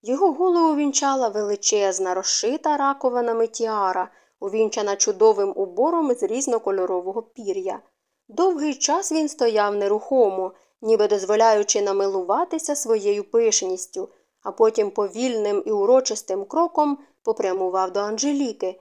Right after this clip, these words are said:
яка стояла в оточенні французької знаті. Очевидне задоволення виблискувало в його чорних і хитрих очах. Він звернув до неї погляд співучасника. Їхні стосунки мали довгу історію. Їм доводилося бути і ворогами,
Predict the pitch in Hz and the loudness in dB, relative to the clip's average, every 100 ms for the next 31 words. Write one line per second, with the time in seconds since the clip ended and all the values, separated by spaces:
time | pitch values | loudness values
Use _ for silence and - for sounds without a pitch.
0 | _ _ 233 240 392 - 220 208 302 370 | _ _ -8 -4 -4 0 -2 2 0 0
1 | 339 330 320 311 311 294 277 285 214 202 | -2 -2 -2 -2 -2 -2 -2 -4 -4 -4
2 | 208 190 - 208 208 190 208 175 - 185 | -6 -8 -6 -4 -2 -2 -2 -4 -6 -14
3 | 220 _ _ _ _ 226 - 220 233 214 | -16 _ _ _ _ -8 -2 6 6 6
4 | 190 185 185 180 254 349 330 320 311 269 | 0 0 0 0 0 2 0 0 -2 0
5 | 277 285 - 254 262 247 208 190 185 - | -2 -2 -4 0 2 2 -2 -6 -6 -2
6 | 226 302 320 302 302 220 - 180 185 190 | 2 2 0 -4 -6 -8 -6 -6 -4 -8
7 | 208 202 233 151 - _ _ _ _ - | -8 -8 -6 -8 -10 _ _ _ _ -6
8 | 208 190 214 262 381 427 208 196 214 381 | -4 -2 0 2 2 2 0 0 0 0
9 | 359 370 - 247 233 226 - 220 202 214 | 2 0 2 2 2 -4 -6 -8 -6 -4
10 | - 180 180 185 190 - - _ _ _ | 0 0 -2 -8 -10 -12 -16 _ _ _
11 | 202 214 208 202 214 202 - 233 220 220 | -6 -2 -2 -2 -4 -4 0 0 2 0
12 | 214 208 208 185 254 262 285 277 - 330 | 0 0 2 4 4 4 -2 -4 -4 0
13 | 311 220 190 - - _ _ _ 202 202 | 4 4 0 -6 -12 _ _ _ -4 0
14 | 262 403 330 302 277 247 202 220 220 208 | 2 2 2 -2 -2 -2 -2 -4 0 0
15 | 190 190 180 208 294 302 277 269 | 0 0 0 2 2 2 2 0